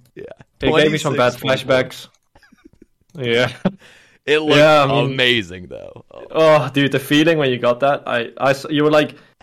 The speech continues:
Speaker 2: I, I like your reaction. You're like, "Yes!" Like, <laughs> screaming, screaming, like, oh, it's so good.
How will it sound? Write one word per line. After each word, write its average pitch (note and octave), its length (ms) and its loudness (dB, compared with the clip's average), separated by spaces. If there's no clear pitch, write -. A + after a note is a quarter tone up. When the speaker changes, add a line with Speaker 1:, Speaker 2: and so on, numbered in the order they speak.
Speaker 2:
I, C#3 140 2
I D#3 60 4
like G3 260 2
your D#3 80 0
reaction. B2 380 0
You're C3 80 -4
like, C#3+ 300 -4
"Yes!" D4+ 520 2
Like, E3 180 0
<laughs> - 20 -8
screaming, C4 760 2
screaming, D#3 680 -2
like, A#2+ 300 -2
oh, G#2+ 300 -8
it's - 140 -20
so A#2+ 260 -4
good. A2+ 280 -10